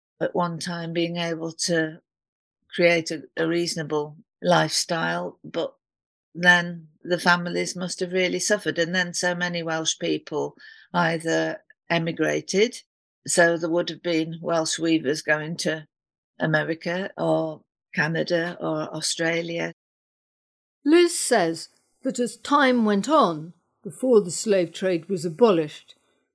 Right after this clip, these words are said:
Speaker 2: the Welsh workers definitely knew where their cloth was going.
Speaker 1: They certainly did towards the end,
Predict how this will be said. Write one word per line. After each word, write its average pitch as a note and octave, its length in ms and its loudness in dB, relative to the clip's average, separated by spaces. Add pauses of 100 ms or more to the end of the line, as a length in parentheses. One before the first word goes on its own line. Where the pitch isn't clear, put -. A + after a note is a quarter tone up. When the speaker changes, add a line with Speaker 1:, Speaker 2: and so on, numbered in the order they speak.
(100)
Speaker 2:
the B3+ 80 0
Welsh C4+ 520 4
workers E3+ 600 -2 (280)
definitely G3 720 0
knew F#3+ 600 6 (280)
where F#3+ 340 4
their D3 200 -4
cloth - 520 -10
was F3+ 180 -8
going. D3 600 -4 (840)
Speaker 1:
They G#3+ 100 6
certainly A#3 440 2
did G#3+ 260 4
towards F3 500 -2
the F3 140 0
end, C3+ 460 2